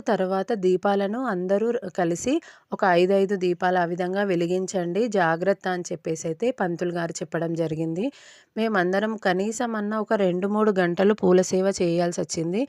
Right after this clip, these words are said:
పువ్వులైతే చాలా దేవస్థానం వాళ్ళు తెప్పించి ఉంచారు. రోజ్ ఫ్లవర్స్, బంతి పూలు, చామంతి పూల రెక్కలైతే చాలా అంటే చాలా విధాలుగా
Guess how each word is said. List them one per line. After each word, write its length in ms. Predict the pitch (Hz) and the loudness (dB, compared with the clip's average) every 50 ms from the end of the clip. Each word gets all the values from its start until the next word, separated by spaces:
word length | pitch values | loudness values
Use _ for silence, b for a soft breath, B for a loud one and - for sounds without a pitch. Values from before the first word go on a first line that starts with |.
| B B B B B B B | B B B B B B B
పువ్వులైతే 580 | - 196 190 180 185 220 233 220 214 208 - 247 247 - | -6 -4 -4 -2 0 2 2 2 2 4 2 2 2 2
చాలా 460 | 226 185 165 160 170 175 190 214 233 233 | -2 -2 0 0 0 0 2 0 0 2
దేవస్థానం 640 | 196 185 175 170 190 196 - - 202 196 202 202 202 | 2 2 2 2 0 -2 -2 -4 -4 -4 -4 -4 -4
వాళ్ళు 220 | 196 196 190 196 - | -4 -2 -2 -2 -2
తెప్పించి 500 | - 170 156 - - 190 196 185 - 214 | -4 -4 -4 -2 -4 -4 -4 -2 -4 -4
ఉంచారు. 500 | 185 175 175 - - 175 175 175 190 233 254 B B B B B B - | -4 -4 -6 -6 -4 -4 -2 0 -2 -2 -2 B B B B B B 4
రోజ్ 280 | 175 180 185 190 - - | 6 6 6 6 4 2
ఫ్లవర్స్, 500 | - 190 175 165 170 170 165 - - 180 180 175 | 2 2 4 4 4 2 0 0 -2 -2 -2 0
బంతి 340 | 170 170 165 170 170 190 180 | 0 0 -2 0 -2 -4 -4
పూలు, 380 | - 185 170 170 165 170 175 180 175 | -2 -2 -2 0 2 0 0 0 0
చామంతి 500 | - 190 175 170 175 175 180 185 - 190 | 0 0 0 0 0 -2 -4 -4 -6 -6
పూల 240 | - - 180 175 175 175 | -4 -4 -2 -2 0 0
రెక్కలైతే 600 | 165 160 160 - - 175 175 175 170 - 208 233 233 - | 0 -2 -4 -4 -4 -2 -2 -2 -2 -2 -2 -4 -2 -2
చాలా 420 | 220 175 156 156 160 170 185 202 | -4 -2 -2 -2 -2 -2 -2 -2
అంటే 280 | 196 180 180 175 214 214 | -2 -2 -4 -4 -4 -6
చాలా 400 | 214 - 185 160 160 160 170 185 | -4 -2 -2 -2 0 0 0 0
విధాలుగా 520 | 190 185 170 175 175 170 175 175 180 220 | 0 0 0 0 0 0 0 0 -2 -2